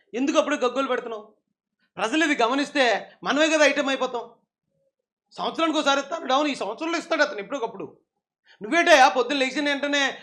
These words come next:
'లేదు ఇంకేమట్లేదు, అది ఇవ్వట్లేదు, ఇది ఇవ్వట్లేదు' తప్పుడు ప్రచారం చేస్తున్నావని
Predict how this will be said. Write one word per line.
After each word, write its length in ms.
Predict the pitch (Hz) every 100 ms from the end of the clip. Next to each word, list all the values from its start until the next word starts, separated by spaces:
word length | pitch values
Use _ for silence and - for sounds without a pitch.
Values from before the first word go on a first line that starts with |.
| -
'లేదు 180 | 277 285
ఇంకేమట్లేదు, 520 | 269 285 277 277 262
అది 140 | 262
ఇవ్వట్లేదు, 320 | 285 262 277 262
ఇది 100 | 269
ఇవ్వట్లేదు' 280 | 277 269
తప్పుడు 220 | 262 247 262
ప్రచారం 340 | 269 269 262
చేస్తున్నావని 420 | 240 240 233 226